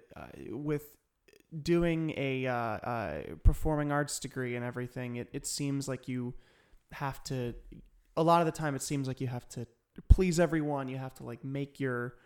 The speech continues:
professors proud. You have to put everything you have into whatever show you're doing or whatever. Um, but I think really just listening to yourself and figuring out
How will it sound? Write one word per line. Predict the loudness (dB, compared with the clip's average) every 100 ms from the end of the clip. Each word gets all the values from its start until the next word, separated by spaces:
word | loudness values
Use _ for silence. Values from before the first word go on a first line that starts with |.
| _ _ 4
professors | 6 4 2 -2 -4
proud. | 0 0 4 4 2 0
You | -2
have | -4 -6
to | -6 -6 -6 -12 _ _ _ _ _ _ _ _ _ _ 4 12
put | 12 12
everything | 4 4 0 0 0
you | 2 0
have | 0 0 -2 -2
into | -4 -6 -6 -6 -6 -6 -10 -10
whatever | -6 -6 -6
show | -4 0 2
you're | 2 -2
doing | -2 -6 -6
or | -8
whatever. | -6 -6 -6 -6 -6 -6 -10 _ _ _ _ _ _ _ _ -18 -4
Um, | 0 0 -2 -6 -8 -14 _ _ -2
but | 0
I |
think | 0 -2
really | 0 0 0 -2
just | -4 -6
listening | -2 -2 0 -4
to | -4
yourself | -6 -4 -2 -2 -4 -8 -10
and | -8 -8 -10
figuring | -8 -4 -2 -2 -2 -2
out | -2 -4